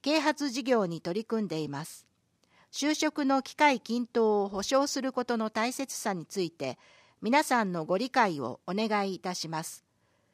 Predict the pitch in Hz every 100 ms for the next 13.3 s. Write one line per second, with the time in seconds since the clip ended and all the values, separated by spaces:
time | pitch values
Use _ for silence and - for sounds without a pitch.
0 | _ _ _ - 269 294 294 269 277 262
1 | 196 165 151 131 - _ _ _ - 240
2 | 294 269 - 262 - 170 160 - - 262
3 | 220 165 156 156 _ _ 233 285 294 277
4 | 269 226 285 294 277 - 185 - 143 143
5 | - _ 196 240 302 302 294 269 - 170
6 | 165 165 156 151 143 - - _ - 269
7 | 294 285 269 254 240 240 302 302 294 277
8 | - 294 269 214 196 175 165 214 214 190
9 | 175 151 208 226 220 214 190 180 - -
10 | 175 - 214 - 175 170 - - _ _
11 | _ _ _ _ _ _ - 302 311 311
12 | 294 285 294 262 - 175 160 143 165 -
13 | 180 170